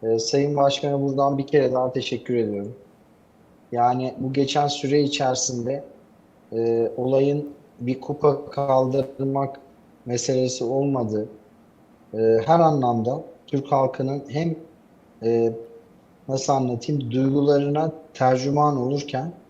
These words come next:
hem de bugünlerde, e, Fenerbahçe'nin yine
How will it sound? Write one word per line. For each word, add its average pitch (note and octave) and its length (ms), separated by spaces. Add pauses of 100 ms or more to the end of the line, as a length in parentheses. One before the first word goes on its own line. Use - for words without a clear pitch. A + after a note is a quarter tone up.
hem D3+ 260
de C#3 220 (560)
bugünlerde, D3 880 (220)
e, A#2 380
Fenerbahçe'nin C3+ 1040
yine C3 320